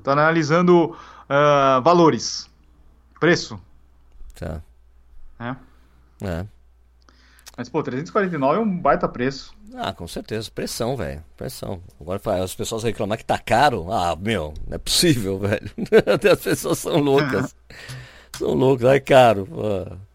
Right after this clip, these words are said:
Speaker 2: Pra mim, meu, abaixo de quinhentos reais é o preço, velho, tá bom, tá excelente, cara. É sempre que eu falo, né, quando eu faço os reviews do Corrida, né? Passou de quinhentos pau, pé,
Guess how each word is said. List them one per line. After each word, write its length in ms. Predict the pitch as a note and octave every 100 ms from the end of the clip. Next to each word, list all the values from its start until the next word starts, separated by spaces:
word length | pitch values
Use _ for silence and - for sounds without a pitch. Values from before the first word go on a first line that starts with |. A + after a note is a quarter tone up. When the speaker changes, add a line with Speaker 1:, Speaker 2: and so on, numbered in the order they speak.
| _ _ - _ -
Speaker 2:
Pra 120 | D#3+
mim, 280 | E3 B3 D#4
meu, 200 | F#3+ C#3 - C3 C3
abaixo 300 | D#3 G3+ -
de 60 | G#3
quinhentos 320 | G3+ G#3+ -
reais 400 | F3 E3+ G#3+ C4+
é 40 |
o 60 | G#4
preço, 420 | G4+ F#4+ F#4+ E4+
velho, 160 | D#4 -
tá 120 | -
bom, 380 | B3 C#4 D#4 A#3
tá 180 | - -
excelente, 580 | G3 - D#4 F#3 A#3+ -
cara. 240 | - - - A2 - -
É 60 |
sempre 220 | - C#3+ -
que 60 |
eu 40 | D#3
falo, 320 | C3 B2 G2+
né, 120 | A#2+
quando 140 | B2
eu 40 | G2
faço 180 | G#2 G2+
os 60 |
reviews 240 | G2 F#2+ F2+
do 60 |
Corrida, 280 | F#2 F#2 F2+
né? 140 | F2+ - - - -
Passou 220 | B2+ F3
de 60 | E3+
quinhentos 200 | F3+ F3
pau, 160 | F3+ G#3
pé, 420 | - D#4+ E4+